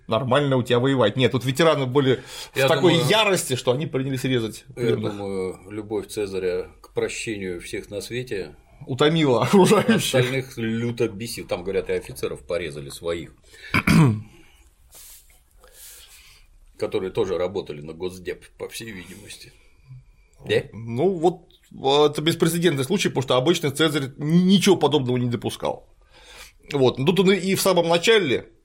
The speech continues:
Speaker 1: управление сражением потерял. В общем-то, сыграла роль, э, лучшая выучка войск, лучшая их мотивированность и грамотная расстановка в самом начале.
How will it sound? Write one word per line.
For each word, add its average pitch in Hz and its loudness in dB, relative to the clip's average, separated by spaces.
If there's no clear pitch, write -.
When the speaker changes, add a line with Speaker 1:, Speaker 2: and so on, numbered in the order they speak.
Speaker 1:
управление 131 2
сражением 117 0
потерял. 110 -2
В 117 -6
общем-то, 123 0
сыграла 139 4
роль, 127 4
э, 110 2
лучшая 131 4
выучка 139 0
войск, 208 2
лучшая 156 2
их 117 -8
мотивированность 147 2
и 160 2
грамотная 156 4
расстановка 127 2
в - -14
самом 123 2
начале. 98 -2